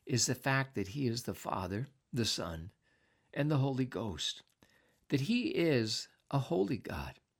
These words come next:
And that's why we are called to represent him well. I had a conversation about three hours ago with a friend, and he was talking about,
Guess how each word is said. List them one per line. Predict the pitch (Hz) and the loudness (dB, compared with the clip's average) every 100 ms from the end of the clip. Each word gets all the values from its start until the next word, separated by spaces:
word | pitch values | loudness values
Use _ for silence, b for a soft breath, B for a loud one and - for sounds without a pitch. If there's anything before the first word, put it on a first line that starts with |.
| _ b b b b b b | _ b b b b b b
And | 131 143 | 0 2
that's | 254 254 | 2 2
why | 190 156 135 135 - _ _ _ _ _ _ _ _ - - | 0 0 0 -2 -8 _ _ _ _ _ _ _ _ -14 0
we | 135 220 | 2 2
are | 190 | 0
called | - 107 92 95 - _ _ - | -2 0 0 -2 -8 _ _ -4
to | 127 | 0
represent | 110 131 - 120 131 104 98 - _ | 2 2 0 -2 0 -2 -4 -12 _
him | - 107 101 | -2 -2 -2
well. | 90 85 - _ _ _ _ _ _ _ _ _ _ _ _ _ _ - | -4 -6 -8 _ _ _ _ _ _ _ _ _ _ _ _ _ _ 2
I | 180 | 4
had | |
a | 143 | 6
conversation | 156 156 143 - 143 151 - 139 | 8 8 6 6 6 6 4 4
about | 117 104 | 4 4
three | - 147 135 | 2 2 4
hours | 127 131 139 | 6 6 4
ago | - 127 127 | 0 4 4
with | 120 113 | 4 0
a | |
friend, | - - 120 123 | -6 0 0 2
and | 117 92 - _ _ | -2 -4 -10 _ _
he | 139 | -2
was | 113 - | -2 2
talking | 139 139 143 120 | 4 2 2 -2
about, | 107 101 123 | 4 4 2